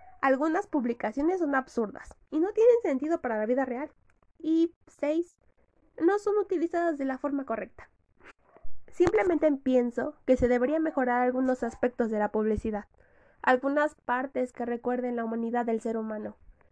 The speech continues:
Es un arma de dos filos. Es beneficiosa para continuar a, con, a una empresa con sus clientes y, por obvias razones, hacer crecer a la misma. Por otro lado, deja que la persona divague en su realidad,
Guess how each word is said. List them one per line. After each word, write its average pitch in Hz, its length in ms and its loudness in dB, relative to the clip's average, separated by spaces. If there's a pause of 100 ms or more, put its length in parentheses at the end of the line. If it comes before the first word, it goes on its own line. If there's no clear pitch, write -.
(260)
Es 392 120 0
un 508 220 2
arma 269 180 -2
de 226 120 -4
dos 208 240 -6
filos. - 440 -12 (520)
Es 254 180 2
beneficiosa 269 840 0
para 240 180 -2
continuar 240 560 -2
a, 247 220 -4 (180)
con, 247 300 0
a 233 80 0
una 254 180 2
empresa 247 480 -2
con 233 200 -6
sus 220 160 -8
clientes 254 640 -6 (260)
y, 269 120 -2
por 240 160 0
obvias 254 240 0
razones, 254 560 -4 (220)
hacer 254 440 -2
crecer 233 320 -6
a 208 80 -4
la 208 120 -8
misma. 294 400 -8 (580)
Por 240 160 0
otro 262 240 -2
lado, 254 340 -2 (380)
deja 359 280 0
que 359 140 0
la 277 180 0
persona 285 400 -4
divague 247 520 -4
en 220 260 -6
su 226 200 -6
realidad, 214 500 -6